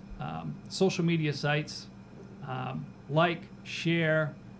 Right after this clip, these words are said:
click the notifications, comment. All of those things help, uh, to just push the, the podcast, um,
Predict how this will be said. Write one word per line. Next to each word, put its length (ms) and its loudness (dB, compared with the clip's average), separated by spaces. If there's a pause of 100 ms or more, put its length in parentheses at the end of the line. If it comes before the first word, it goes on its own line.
click 220 4
the 80 2
notifications, 1200 2 (240)
comment. 680 4 (640)
All 220 8
of 100 4
those 300 2
things 360 -4
help, 360 -2 (240)
uh, 300 -4
to 220 -4
just 440 -4 (1300)
push 220 4
the, 320 -4 (280)
the 80 -4
podcast, 720 0 (120)
um, 380 -10